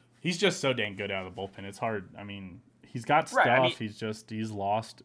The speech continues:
Speaker 1: his starting
Speaker 2: like, he
Speaker 1: pitcher
Speaker 2: had,
Speaker 1: ability.
Speaker 2: he
Speaker 1: It's
Speaker 2: had
Speaker 1: weird.
Speaker 2: sauce in twenty fifteen. He was a major part of the World Series run.
Speaker 1: Right. In twenty sixteen, I remember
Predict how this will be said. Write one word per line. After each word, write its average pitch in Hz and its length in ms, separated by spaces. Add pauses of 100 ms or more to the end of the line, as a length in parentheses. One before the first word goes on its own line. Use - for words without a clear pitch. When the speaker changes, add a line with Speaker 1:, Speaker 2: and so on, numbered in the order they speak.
(120)
Speaker 1:
his 98 200
starting - 280
Speaker 2:
like, 214 120
he 214 80
Speaker 1:
pitcher 226 120
Speaker 2:
had, 214 120
Speaker 1:
ability. 185 160
Speaker 2:
he 196 120
Speaker 1:
It's 202 80
Speaker 2:
had 208 160
Speaker 1:
weird. 208 100
Speaker 2:
sauce 175 360
in 180 80
twenty 180 220
fifteen. 175 400
He 127 60
was 135 120
a 147 40
major 160 300
part 170 220
of 165 60
the 165 60
World 180 180
Series 185 260
run. 113 180 (300)
Speaker 1:
Right. 95 180 (180)
In 117 280
twenty 143 220
sixteen, 139 360
I 98 80
remember 110 380